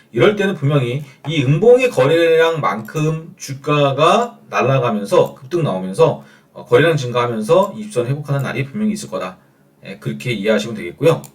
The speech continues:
자, 여러분들, 이렌시스입니다. 이렌시스 같은 경우에 오늘 밑에 꼬리 잘 잡았죠? 그리고 나서 급등 나왔는데 오늘 수익을 챙기지 않았어요.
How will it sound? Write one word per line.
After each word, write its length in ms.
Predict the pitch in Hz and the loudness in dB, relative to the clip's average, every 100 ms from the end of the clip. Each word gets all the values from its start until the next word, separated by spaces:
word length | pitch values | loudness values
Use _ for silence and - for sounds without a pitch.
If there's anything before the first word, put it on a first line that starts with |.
| _ 135 | _ -2
자, 460 | 208 208 170 123 | 4 6 6 4
여러분들, 400 | 135 196 208 165 | 4 4 4 4
이렌시스입니다. 1000 | 110 151 196 208 - 165 185 123 117 113 101 | 2 2 2 0 -4 -8 -8 -2 0 0 -2
이렌시스 600 | 127 180 190 - - - | 0 0 0 -2 -6 0
같은 300 | 160 160 151 | 0 0 -2
경우에 280 | 147 147 | 0 2
오늘 260 | 151 123 143 | 0 0 -2
밑에 240 | 113 175 | -2 -4
꼬리 260 | 165 156 147 | -2 0 -2
잘 180 | - 110 | -2 0
잡았죠? 580 | 135 131 139 165 175 - | 4 4 2 0 0 -8
그리고 260 | 131 131 | -6 -2
나서 240 | 143 135 143 | 0 0 -2
급등 240 | - 147 | -4 -2
나왔는데 640 | 127 113 110 110 185 208 113 | 0 0 0 2 2 2 -8
오늘 380 | 117 135 143 | -4 0 0
수익을 480 | 143 208 196 180 185 | -2 -8 -6 -4 -4
챙기지 360 | 185 180 170 156 | -4 -8 -6 -6
않았어요. 580 | - 190 - 87 82 | -6 -8 -8 -10 -10